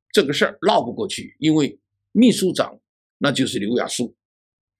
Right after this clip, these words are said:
但来自海外的有些消息也提示，刘亚洲将军跟二零一五年事发被大陆媒体起底的山西首富张新民也有关系。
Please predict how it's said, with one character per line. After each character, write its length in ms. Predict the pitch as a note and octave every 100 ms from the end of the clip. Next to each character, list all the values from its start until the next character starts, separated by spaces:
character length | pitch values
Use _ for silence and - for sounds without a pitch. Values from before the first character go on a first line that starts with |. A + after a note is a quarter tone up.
| _ - - - _ _ _ _ _
但 200 | - G3+
来 260 | G3 F3+ D4
自 240 | G4+ -
海 420 | B3 - D3 A#2 E3
外 200 | D#4 D#4
的 80 |
有 80 | D3
些 160 | A#2 D#3+
消 200 | D3 D#3
息 180 | C#3 C#3
也 100 | G2+
提 240 | - -
示， 260 | - C3+ - _ _ _
刘 240 | - G3+ D4+
亚 120 | C4+
洲 180 | B3 A#3+
将 380 | G3+ B3+ C4 B3
军 340 | B3 B3+ G#3 _ _ _ _ _ _
跟 200 | G#3 G#3 G#3+
二 220 | E4+ B3
零 160 | A3
一 100 | C#4+
五 160 | C4+ C3+
年 240 | - C#3+
事 280 | - - - F#4 G3+
发 300 | F3 E3 - _ -
被 120 | F3
大 300 | - - B3+
陆 180 | F#3+ E3+
媒 140 | D#3+
体 180 | F#3 C#3+
起 340 | C#3 - F#3+
底 200 | A3+ G#2+
的 80 | G#2
山 320 | C3+ G#3+ A3
西 160 | G#3 G#3
首 320 | G3+ - C3+
富 160 | E3 E3
张 320 | - A3 A3+
新 260 | G3 A#3 C4
民 460 | A#3+ C3 D3 A#3+ - _ -
也 120 | C#3+
有 80 | B2+
关 200 | - G2
系。 240 | - -